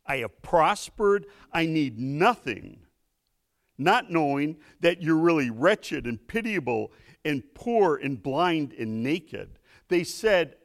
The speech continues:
"I am rich." You know, Laodicea had one of the famous distinctions of having had a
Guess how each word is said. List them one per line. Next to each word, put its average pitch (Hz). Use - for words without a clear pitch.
"I 135
am 131
rich." 151
You 190
know, 160
Laodicea 190
had 143
one 190
of 180
the 127
famous 196
distinctions 151
of 127
having 170
had 156
a 113